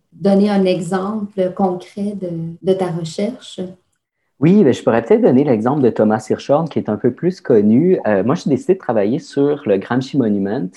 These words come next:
Speaker 2: qui est un événement, euh, qui a été, qui a eu lieu, en fait, à South Bronx, à New York, à l'été deux mille treize. C'est un site qui a été construit par l'artiste et par les résidents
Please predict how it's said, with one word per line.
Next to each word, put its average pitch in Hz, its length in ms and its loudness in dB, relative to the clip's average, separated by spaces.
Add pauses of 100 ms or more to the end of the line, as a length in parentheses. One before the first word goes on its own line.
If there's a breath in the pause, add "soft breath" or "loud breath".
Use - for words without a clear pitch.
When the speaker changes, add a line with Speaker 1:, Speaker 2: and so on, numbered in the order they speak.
(180)
Speaker 2:
qui - 220 -6
est - 180 -6
un 92 680 -4
événement, 113 720 -2 (340)
euh, 92 240 -2
qui - 200 -8
a 87 40 0
été, 101 440 -4
qui 104 100 -4
a - 20 4
eu 92 140 2
lieu, 117 240 0
en 101 100 -8
fait, - 360 -6
à 95 260 -12
South 127 360 -2
Bronx, 117 460 -2 (140)
à 92 100 -10
New 95 140 -2
York, 104 340 -2
à 90 80 2
l'été 90 260 -2
deux 113 120 -4
mille 90 200 -4
treize. 104 480 -6 (600 loud breath)
C'est - 140 -8
un 104 100 2
site - 400 -4
qui - 80 -2
a 95 40 2
été 95 200 -4
construit 101 380 -6
par 98 200 -4
l'artiste 139 540 -4
et 95 60 -8
par 90 280 -6
les 90 280 -2
résidents 98 600 -6